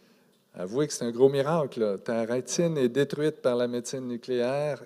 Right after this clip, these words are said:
et Dieu fait que tu peux voir. Ça veut dire qu'il a régénéré la rétine à l'intérieur de, de ces yeux-là. Et, euh,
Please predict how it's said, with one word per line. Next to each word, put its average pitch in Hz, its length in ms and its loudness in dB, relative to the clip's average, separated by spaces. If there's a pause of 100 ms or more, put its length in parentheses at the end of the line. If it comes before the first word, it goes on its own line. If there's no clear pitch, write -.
et 117 220 0
Dieu 117 320 -4
fait 127 260 -8
que 110 140 -8
tu - 180 -16
peux - 160 -8
voir. 117 400 -6
Ça 131 100 -10
veut 117 60 -12
dire 110 140 -10
qu'il 110 140 -4
a 104 60 -2
régénéré 127 680 -2
la 120 140 -2
rétine 110 420 -8
à 107 60 -6
l'intérieur 107 640 -8
de, 98 240 -8 (920)
de 107 320 2
ces 107 500 -4
yeux-là. 110 440 -4 (2250)
Et, 127 440 4
euh, 120 280 0